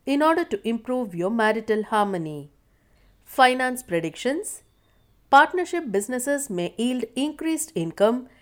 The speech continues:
whereas you can also earn profits through your mutual fund investments of the past. However, it is better to avoid making long-term investments this month. You can invest substantial amounts in stock markets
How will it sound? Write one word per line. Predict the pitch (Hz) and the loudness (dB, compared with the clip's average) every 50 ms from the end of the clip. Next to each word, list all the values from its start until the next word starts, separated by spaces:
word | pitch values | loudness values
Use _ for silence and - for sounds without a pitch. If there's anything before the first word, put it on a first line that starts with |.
| _ _ _ _ | _ _ _ _
whereas | 196 220 240 233 233 233 233 226 - - | 2 4 6 8 8 6 4 4 -2 -2
you | 233 320 349 | -2 -2 0
can | - 302 240 196 | 0 0 0 2
also | 190 208 233 240 - - 277 269 277 214 | 2 2 2 0 2 2 2 2 4 2
earn | 208 214 214 | 0 0 0
profits | 208 - 254 262 285 285 285 - 180 165 165 165 - - | -4 -2 2 2 2 2 0 -2 -2 -2 -2 -4 -8 -10
through | - - - 233 233 | -8 -4 -2 -2 2
your | 226 208 180 | 2 2 0
mutual | 170 180 202 254 302 302 - 320 311 | 0 0 -2 -2 -2 -2 -4 -6 -6
fund | 285 - 277 254 247 247 | -2 -2 -2 -2 0 -2
investments | 214 185 170 165 175 175 - - 226 262 285 294 285 - - _ | -2 -2 -2 -4 -4 -4 -4 -6 -6 -6 -6 -6 -8 -12 -6 _
of | 175 165 - | -4 -4 -2
the | - 208 | -4 -4
past. | 208 - 240 226 196 170 156 151 - - - _ _ _ _ _ _ _ _ _ _ _ | -2 2 2 4 4 4 0 -2 -6 -12 -16 _ _ _ _ _ _ _ _ _ _ _
However, | - 202 190 180 185 233 277 247 214 196 202 214 208 - - _ _ _ _ - | 2 4 4 6 6 6 6 8 8 6 6 6 4 -6 -16 _ _ _ _ -4
it | 269 262 | -2 -2
is | 294 277 285 240 | -2 -2 0 6
better | 240 294 320 339 359 359 | 6 6 6 6 2 0
to | 339 233 - 220 | 0 0 2 2
avoid | 233 240 262 262 262 269 262 240 | 4 4 4 4 4 2 0 0
making | 190 185 190 190 190 220 208 196 180 | 0 0 0 0 0 -2 -2 0 0
long-term | 180 208 233 277 311 320 302 - 311 311 302 302 - | 2 4 4 4 2 -2 0 2 2 2 2 -2 -4
investments | 185 190 196 208 202 202 - 214 208 208 208 202 - - - | -4 -2 -2 -2 -2 -2 -2 -2 -2 -2 -2 -4 -10 -12 -14
this | 170 156 180 185 180 - | -6 -4 -2 -2 -2 -2
month. | - 220 214 175 156 147 151 - - _ _ _ _ _ _ - _ _ _ _ | -2 0 0 0 -2 -4 -10 -14 -20 _ _ _ _ _ _ -20 _ _ _ _
You | 180 185 262 285 | -2 0 0 2
can | 285 262 202 185 | 4 2 4 4
invest | 196 214 226 226 247 247 247 - 226 - | 2 2 2 2 2 0 0 -4 -8 -2
substantial | - 220 214 - - - 294 330 320 330 - 339 311 247 | -2 -2 -2 -2 0 0 2 2 0 -2 -4 -2 -2 0
amounts | 202 208 220 226 240 247 233 - - | 0 0 0 0 0 -2 -6 -6 -6
in | 180 165 170 | -6 -6 -6
stock | - - - 190 185 185 185 | -4 2 2 2 2 2 -2
markets | 175 165 175 170 - 254 294 311 311 - | -4 -2 -2 -2 -2 -4 -4 -4 -4 -10